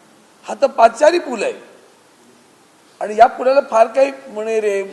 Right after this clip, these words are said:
महापालिकेला फार कष्ट सो-, फार विलंब होईल अशात नाही भाग नाही आहे. तुम्ही सबंध तो पूल न बांधता ताबडतोब हा पूल तोडण्याचा निर्णय घेत असाल तर मी काल आयुक्तांना पत्र दिलेलं आहे की हा पूल ताबड-, तोडून न तोडता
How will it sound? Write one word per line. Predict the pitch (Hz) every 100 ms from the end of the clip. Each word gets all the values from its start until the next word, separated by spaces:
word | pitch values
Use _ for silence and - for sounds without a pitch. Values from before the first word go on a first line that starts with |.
| 185
महापालिकेला | 165 196 214 226 233 233
फार | - 233
कष्ट | 214 196 -
सो-, | 233 214 214 202 - -
फार | 175 196
विलंब | 190 196 214
होईल | 226 233
अशात | 208 208 226
नाही | 302 -
भाग | 160
नाही | 196 -
आहे. | - - - _ _ _ _ _ _ _ -
तुम्ही | 269 285
सबंध | 240 285 320 330 269 320
तो |
पूल | 285 - 277
न | 269 269 262
बांधता | 220 214 208 233 254 - - - -
ताबडतोब | 208 247 269 277 247
हा | 233
पूल | 254 247
तोडण्याचा | 226 220 214 208
निर्णय | 208 190 190 190
घेत | 175 175
असाल | 156 170 196 - _ _ _ _
तर | 160
मी | 185 208
काल | 208 202 208
आयुक्तांना | 165 170 - 190 190
पत्र | 180 175 180
दिलेलं | 180 180 185
आहे | 208 226 - - _ 180
की |
हा | 175
पूल | 180 185 180 185 180
ताबड-, | 160 170 175
तोडून | 175 160 190
न | 185 190
तोडता | 214 170 156 151